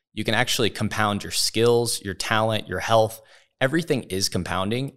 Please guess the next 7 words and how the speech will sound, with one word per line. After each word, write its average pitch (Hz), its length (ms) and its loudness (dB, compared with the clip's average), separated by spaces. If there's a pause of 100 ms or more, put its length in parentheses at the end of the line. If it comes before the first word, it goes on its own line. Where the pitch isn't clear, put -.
(140)
and 107 380 2
it's - 180 -4
those 104 240 0
small, 143 880 0
tiny, 151 600 0
tiny 139 400 -2
movements 104 680 -2